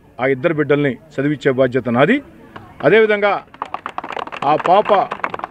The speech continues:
భవిష్యత్తు సంబంధించి కూడా ఒక ఆలోచన చేయడం జరిగింది. ఆ పాప భవిష్యత్తు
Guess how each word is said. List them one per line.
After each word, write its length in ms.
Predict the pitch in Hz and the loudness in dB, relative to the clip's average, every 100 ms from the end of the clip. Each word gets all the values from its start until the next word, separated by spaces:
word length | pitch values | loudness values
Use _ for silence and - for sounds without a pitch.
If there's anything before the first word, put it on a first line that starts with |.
| - - - | -10 -10 -2
భవిష్యత్తు 480 | 180 208 226 - 208 | 2 4 4 2 -2
సంబంధించి 380 | 190 190 180 156 165 | -2 -4 -6 -4 0
కూడా 160 | 165 147 - - - - - 135 | 0 -2 -8 -20 -20 -20 -4 0
ఒక 60 | 135 | 2
ఆలోచన 260 | 160 175 170 139 | 2 2 0 0
చేయడం 220 | 135 147 | 0 2
జరిగింది. 320 | 143 160 180 277 - - - - - - - - 147 | 2 2 -2 -4 -10 -20 -20 -20 -20 -20 -20 0 2
ఆ 40 | 165 | 4
పాప 200 | 180 214 220 180 - _ - - - 107 | 2 2 2 0 -4 _ -20 -20 -20 -2
భవిష్యత్తు 380 | 156 185 208 196 | -2 2 0 -2